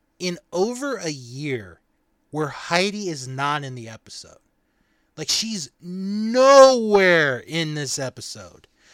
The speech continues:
And I'm not saying that it's a good thing that she's not there, but when she was one of the big focal points of season twenty, and I understand you want to continue the Cartman Heidi storyline, which you should,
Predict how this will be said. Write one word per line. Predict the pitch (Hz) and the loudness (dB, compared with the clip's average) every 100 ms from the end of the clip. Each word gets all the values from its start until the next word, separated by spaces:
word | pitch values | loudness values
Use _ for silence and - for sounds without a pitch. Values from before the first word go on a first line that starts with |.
| _ _ | _ _
And | 220 | -6
I'm | 262 294 | -4 -2
not | 330 330 | -2 -2
saying | - 254 254 214 | -4 -4 -4 -4
that | 202 | -4
it's | 180 - | -4 -8
a | |
good | 135 196 220 - | -10 -6 -6 -6
thing | 214 202 | -10 -10
that | 185 | -12
she's | - 185 160 | -12 -12 -12
not | 170 165 139 | -12 -14 -14
there, | 151 156 160 143 _ _ _ _ _ | -10 -8 -8 -10 _ _ _ _ _
but | 175 175 160 _ _ _ _ _ | -8 -6 -8 _ _ _ _ _
when | 202 208 | -10 -8
she | - - 254 294 | -8 -8 -6 -6
was | 294 220 170 | -6 -8 -10
one | 156 160 185 | -10 -10 -8
of | 185 143 | -8 -8
the | 135 107 _ - | -12 -12 _ -8
big | 208 214 196 - | -4 -4 -6 -12
focal | - 180 170 - 135 | -8 -6 -6 -8 -18
points | - 135 135 - | -16 -16 -14 -16
of | 110 | -14
season | - 135 131 113 113 | -14 -14 -16 -18 -20
twenty, | - 120 120 113 107 104 _ _ _ _ _ _ _ - | -20 -20 -18 -18 -20 -20 _ _ _ _ _ _ _ -12
and | 196 202 196 | -10 -8 -8
I | 214 | -10
understand | 247 254 240 - 220 220 214 | -10 -10 -10 -10 -8 -8 -6
you | 175 | -6
want | 160 151 180 | -4 -6 -6
to | |
continue | - - 190 180 180 | -10 -14 -10 -8 -8
the | 160 | -10
Cartman | - 151 156 156 | -8 -6 -6 -8
Heidi | 143 135 143 | -12 -12 -10
storyline, | 175 - 123 120 117 117 | -12 -10 -12 -12 -14 -10
which | 143 - | -4 -2
you | 170 | -2
should, | - 247 147 110 | -2 -2 -2 -6